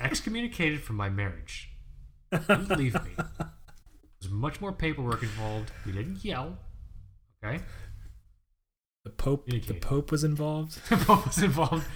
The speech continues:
Speaker 1: He came down. Oh, Pope. Oh, got him on the phone. I don't know. We'll see. Well, that's something of interest I'll keep an eye on. <clears throat> Fucking Chanel watches.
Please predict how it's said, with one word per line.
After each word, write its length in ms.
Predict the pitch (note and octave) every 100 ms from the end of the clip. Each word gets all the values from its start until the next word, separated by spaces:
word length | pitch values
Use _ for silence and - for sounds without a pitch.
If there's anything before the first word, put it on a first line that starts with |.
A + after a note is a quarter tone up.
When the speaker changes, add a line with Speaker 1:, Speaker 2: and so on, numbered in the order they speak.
| -
Speaker 1:
He 60 | C#3+
came 300 | - D3+ C3
down. 340 | B2+ C3 C#3 C#3
Oh, 80 | C3
Pope. 420 | - C3 C#3 - - - - - - - _ _ _ _ _ -
Oh, 160 | F#2+ G2 - - - -
got 140 | - G#2
him 120 | G#2
on 120 | G2+
the 80 | G2
phone. 460 | - G#2+ G#2+ G#2+ G#2+ - - - - - - _ _ _ _ -
I 60 |
don't 80 | B2+
know. 140 | A2
We'll 140 | G2+ C#3
see. 360 | - F3+ D#3+
Well, 260 | D#3+ F#3 - E3 E3+ F3+ - - - _ -
that's 180 | A3+ F#3
something 260 | C#3+ A#2+
of 100 | A#2
interest 380 | G2+ F#2+ F#2+ -
I'll 60 | G2
keep 180 | - -
an 100 | F#2+
eye 160 | A2
on. 1300 | A#1+ C2 B1+ - - - - - _ _ - D#3+ C3+ -
<clears throat> 160 | - -
Fucking 220 | G2 F#2+
Chanel 420 | - G#2 G2 G2+
watches. 580 | G#2 - - - B1+ -